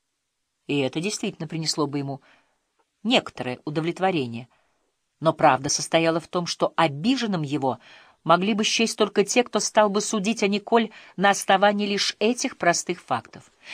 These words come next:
Те же, кто знал Николь такой, какой она была в действительности, поймут, что он сам виноват во всех своих несчастьях.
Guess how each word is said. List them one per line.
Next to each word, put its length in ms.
Те 180
же, 100
кто 180
знал 280
Николь 300
такой, 320
какой 480
она 300
была 260
в 60
действительности, 840
поймут, 460
что 240
он 80
сам 300
виноват 420
во 100
всех 240
своих 320
несчастьях. 640